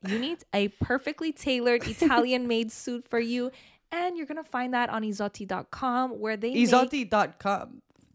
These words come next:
Speaker 2: <laughs>
Speaker 1: Okay. We're, we're gonna lose our fee. <laughs> They're gonna go, "We don't appreciate the way,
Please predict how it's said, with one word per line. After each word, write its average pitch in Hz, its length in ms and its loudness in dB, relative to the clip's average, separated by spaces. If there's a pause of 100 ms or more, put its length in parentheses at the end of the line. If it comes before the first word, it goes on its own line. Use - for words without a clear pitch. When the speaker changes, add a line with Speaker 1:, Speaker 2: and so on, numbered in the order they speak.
Speaker 2:
<laughs> - 120 2 (1300)
Speaker 1:
Okay. 240 260 -2 (800)
We're, - 140 4 (380)
we're 294 100 -2
gonna 277 180 2
lose 311 280 2
our 349 140 4
fee. 311 460 4 (280)
<laughs> - 260 -20
They're 208 100 -10
gonna 214 140 -8
go, 208 120 -12
"We 202 140 -12
don't 277 160 -10
appreciate 202 680 -4
the 185 100 0
way, 196 260 0